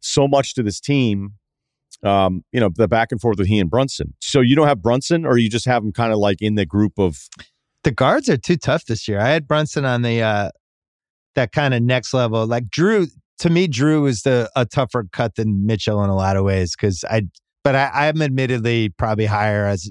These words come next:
Speaker 2: just as a Drew fan than others, 'cause the two-way stuff with him is just so dramatically, uh, in his favor. He's such a good defensive player. Uh, and I really value what he did in some of those games when they were banged up,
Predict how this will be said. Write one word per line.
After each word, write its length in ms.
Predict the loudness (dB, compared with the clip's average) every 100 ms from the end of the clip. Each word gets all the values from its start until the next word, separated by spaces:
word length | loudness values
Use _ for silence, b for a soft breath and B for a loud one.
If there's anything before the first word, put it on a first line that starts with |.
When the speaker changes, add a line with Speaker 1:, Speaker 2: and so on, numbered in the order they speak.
| -6
Speaker 2:
just 240 | -4 0
as 140 | 0 -2
a 80 |
Drew 240 | -2 -2 -2
fan 500 | 0 0 2 0 -2 _ _ _ _ _ _ -2
than 140 | 2
others, 360 | 2 2 0 0
'cause 240 | -2 -2 -4 -2
the 80 | -2 0
two-way 320 | -2 2 0
stuff 320 | 0 -2 -2
with 140 | -2 -2
him 340 | 0 0 -4 -8 _ _ _ _ _ _
is 180 | -2 0
just 300 | -2 -2 0
so 200 | 2 2
dramatically, 1080 | 2 0 2 2 2 0 0 0 0 -2 -6 _ -2
uh, 140 | -2 0
in 180 | 0 2
his 220 | 0 -2
favor. 380 | 0 0 0 0
He's 200 | 0 -2
such 380 | -2 0 0 -2
a 60 |
good 160 | -4 -4
defensive 480 | -4 -4 -4 -6 -4
player. 320 | -2 -2 -4 _ _ _ _ -2
Uh, 300 | 0 2 0 0
and 140 | 0
I 100 | 2 0
really 260 | 0 0
value 400 | 0 0 0 0
what 160 | 0 -2
he 100 | -2
did 300 | 0 0 -2
in 80 | -2
some 180 | -2
of 80 | 0
those 180 | 0 -2
games 380 | -2 0 0 -2
when 160 | 0
they 140 | 2 2
were 140 | 0
banged 340 | 0 0 0 0
up, 320 | 0 -4